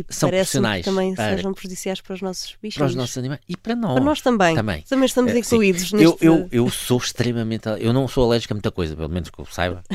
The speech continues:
Speaker 1: <laughs>
Speaker 2: Ao longo da vida não fui descobrindo muita coisa. Agora, sou severamente alérgico,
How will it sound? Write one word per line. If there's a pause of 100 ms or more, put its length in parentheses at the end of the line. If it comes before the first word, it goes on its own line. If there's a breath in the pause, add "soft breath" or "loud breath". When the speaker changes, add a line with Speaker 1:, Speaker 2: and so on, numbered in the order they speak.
(100)
Speaker 1:
<laughs>
Speaker 2:
Ao
longo
da
vida
não
fui
descobrindo
muita
coisa.
Agora, (120)
sou
severamente
alérgico,